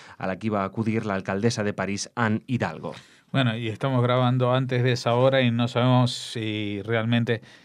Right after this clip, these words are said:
Speaker 2: se celebrará esta manifestación. Lo que sí hemos visto todos en los periódicos, en los telediarios, eh, que han dado, han puesto cerco al,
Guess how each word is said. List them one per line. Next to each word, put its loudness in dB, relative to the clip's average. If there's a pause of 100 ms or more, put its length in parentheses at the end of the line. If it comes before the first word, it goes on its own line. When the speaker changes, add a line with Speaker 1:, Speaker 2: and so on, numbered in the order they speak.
(120)
Speaker 2:
se -4
celebrará 0
esta 2
manifestación. 0 (420)
Lo -2
que -4
sí 0
hemos 2
visto -2
todos -2
en 0
los -4
periódicos, -2
en -6
los -6
telediarios, -2 (340)
eh, -2
que -8
han -4
dado, 2
han -2
puesto -4
cerco 4
al, 0